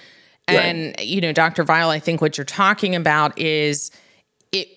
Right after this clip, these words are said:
Speaker 2: it is more important to figure out which jurors get seated
Speaker 1: Right.
Speaker 2: than, than what the evidence is. And, you know, it reminds me, and this is, I hope our listeners understand, and, and you do, it reminds me of the,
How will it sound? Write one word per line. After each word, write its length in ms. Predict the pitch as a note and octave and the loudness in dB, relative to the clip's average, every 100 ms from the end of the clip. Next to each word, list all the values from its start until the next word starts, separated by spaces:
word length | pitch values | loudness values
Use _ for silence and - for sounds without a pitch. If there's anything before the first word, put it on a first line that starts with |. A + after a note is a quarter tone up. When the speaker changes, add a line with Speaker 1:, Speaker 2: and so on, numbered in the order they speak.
| _ _ _ | _ _ _
Speaker 2:
it 140 | - F#3 | -6 -4
is 180 | F3+ D#3 | -4 -2
more 280 | F#3+ G3+ A3 | 0 2 2
important 420 | G#3+ - G3 E3+ | 0 0 -2 0
to 40 | D#3+ | -4
figure 340 | - F3 E3+ | -4 0 2
out 280 | D#3+ D#3 - | 4 0 -2
which 340 | E3 D#3+ - - | -2 -2 -4 -8
jurors 760 | C#3+ D#3 D3+ C3 - - - _ _ _ _ _ - | -4 0 2 0 -2 -6 -8 _ _ _ _ _ -8
get 200 | D#3+ E3+ - | -2 -2 -2
seated 380 | - G3 F#3+ | -6 -4 2
Speaker 1:
Right. 340 | F3+ C#3+ C3+ - | 2 2 0 -4
Speaker 2:
than, 600 | E3+ E3+ D#3+ D3+ D3 D#3+ | 0 0 2 0 -2 -2
than 200 | D#3 D#3+ | 0 0
what 180 | D3+ D3 | 0 0
the 120 | D3+ | 0
evidence 420 | C#3+ C#3 C3 - | -2 -4 -6 -6
is. 240 | C3+ A#2+ C#3+ | -6 -6 -6
And, 140 | F3 - - - | -8 -10 -10 -4
you 140 | A3 | -2
know, 120 | G3+ | 0
it 120 | F3+ - | -2 0
reminds 580 | F#3 F#3+ G3 F#3+ F#3+ - | 0 4 4 2 -2 -6
me, 100 | D3+ | -4
and 120 | D#3 | -2
this 180 | D3+ - | -2 -4
is, 220 | D#3 - _ _ _ _ _ _ _ - - _ _ _ _ _ - | -8 -8 _ _ _ _ _ _ _ -10 -10 _ _ _ _ _ -6
I 100 | F#3+ | -4
hope 280 | E3+ A3+ G#3+ | 0 0 4
our 120 | F#3 | 4
listeners 480 | F3 E3+ - E3 F3 | 4 0 -4 -8 -6
understand, 760 | E3 D3+ D3 - F3+ E3+ D#3+ | -4 -2 -4 -4 -2 -2 0
and, 200 | D#3 D#3 - | 0 0 -4
and 220 | D#3+ E3 | -4 -2
you 140 | E3+ | 0
do, 340 | E3 D#3 D3 C#3+ | 0 0 2 2
it 160 | - E3+ | 0 0
reminds 640 | F3 E3+ F3 F#3 G3 - | 0 2 2 2 -2 -4
me 220 | F3+ E3+ D3+ | -6 -6 -4
of 340 | E3 D#3+ C#3+ | -2 -2 -2
the, 480 | D3+ D3+ D3 C#3 | 0 2 2 0